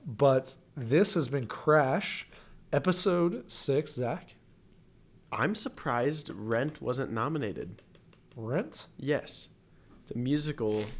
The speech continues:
Speaker 2: movie from two thousand five. And I'm not saying that I think it's, like, like, like, I, I like Rent. It, like, it's a movie that I've watched, like, a few times, and I think it's good.
Speaker 1: Yeah.
Speaker 2: But, like, I, so I'm not saying, like, I think it should be.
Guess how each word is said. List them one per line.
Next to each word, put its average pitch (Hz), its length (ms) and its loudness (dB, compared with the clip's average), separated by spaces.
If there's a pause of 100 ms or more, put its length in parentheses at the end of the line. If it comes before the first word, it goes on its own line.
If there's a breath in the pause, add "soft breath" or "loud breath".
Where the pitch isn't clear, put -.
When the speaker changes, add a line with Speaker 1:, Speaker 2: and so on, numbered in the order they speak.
Speaker 2:
movie 107 280 -2
from 107 200 -8
two 113 100 -6
thousand 107 180 -4
five. 107 360 -6 (340 soft breath)
And 135 100 0
I'm 139 80 0
not 165 200 0
saying 139 320 2
that 110 100 0
I 98 80 -2
think 117 300 -6
it's, - 200 -6
like, - 200 -12 (160)
like, 113 180 -4 (260 soft breath)
like, - 140 -6
I, - 80 -2 (220)
I 127 80 6
like 98 280 -4
Rent. - 220 -8
It, - 220 -8
like, 110 180 -6
it's 107 240 -6
a 101 60 -2
movie 113 260 -2
that 104 160 -6
I've 98 240 -10
watched, 92 320 -6
like, 101 140 -10 (640)
a 110 40 -16
few 113 200 -8
times, 101 400 -8
and 101 80 -10
I 104 60 -10
think 123 160 -6
it's 113 100 -10
good. 107 300 -8 (100)
Speaker 1:
Yeah. 143 220 0 (160)
Speaker 2:
But, 117 260 0 (560)
like, 120 280 -4 (280)
I, 120 160 2
so 143 140 0
I'm 143 40 4
not 123 140 2
saying, 117 160 -2
like, 101 140 -8 (100)
I 101 140 -4
think - 460 -8
it - 120 -4
should 131 300 -2
be. 147 300 0